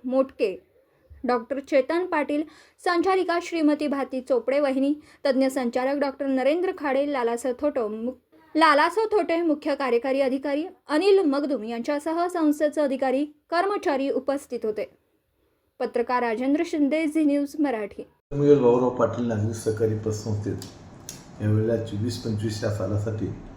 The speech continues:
Speaker 2: सव्वीस कोटी चौसष्ट लाखाचा ढोबळ नफा होऊन एक विक्रम या पतसंस्थेने केला असं म्हटलं तर वावगं ठरणार नाही. कर्मवीर पतसंस्थेच्या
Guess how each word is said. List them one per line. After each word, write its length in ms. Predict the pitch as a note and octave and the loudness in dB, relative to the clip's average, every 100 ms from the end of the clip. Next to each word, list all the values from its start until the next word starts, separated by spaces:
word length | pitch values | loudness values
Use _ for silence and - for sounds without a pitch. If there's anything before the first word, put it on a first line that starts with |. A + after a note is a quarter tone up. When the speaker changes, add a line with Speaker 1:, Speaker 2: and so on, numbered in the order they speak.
| - - - - - - | -18 -18 -18 -16 -16 -14
Speaker 2:
सव्वीस 480 | - A2 A2 C#3+ - | -4 0 4 2 2
कोटी 220 | C#3 C#3 | 0 0
चौसष्ट 460 | C3+ A2+ G#2+ - C3 | 0 0 -2 -2 0
लाखाचा 380 | A#2 G#2+ A2 G#2+ | 0 0 -4 -2
ढोबळ 320 | G#2 F#2+ G#2+ | -2 0 0
नफा 460 | G#2+ G2+ F#2+ - - - - - - - | 0 0 -4 -6 -12 -16 -16 -18 -18 -10
होऊन 140 | A2 G#2+ | -2 0
एक 220 | G#2+ G#2+ A2 G#2+ - - - - - - - - - | 0 0 -2 -2 -4 -12 -18 -20 -20 -20 -18 -20 -10
विक्रम 460 | G#2+ C#3+ D3+ D3 C3+ | 2 6 6 6 2
या 160 | B2 | 2
पतसंस्थेने 600 | A2+ A#2+ - A#2+ G#2 A2+ | 2 0 -2 -4 -4 -4
केला 240 | A2 G#2+ G#2 | -4 0 0
असं 240 | G2+ G#2 | 0 0
म्हटलं 240 | G#2 G2+ | -2 -2
तर 80 | G2 | -4
वावगं 280 | G#2 F#2 G2 | -4 -4 -6
ठरणार 360 | G2+ F#2+ F#2 F#2 | -8 -8 -8 -8
नाही. 160 | E2 F#2 G#2 - - - - - - - - - | -10 -10 -14 -14 -20 -20 -20 -20 -20 -20 -20 -4
कर्मवीर 340 | A#2+ C#3 C#3 | 2 4 4
पतसंस्थेच्या 1000 | C#3+ - C3 G#2 B2+ B2+ B2 A#2 A2+ - | 2 0 -2 -2 -2 0 4 4 2 -6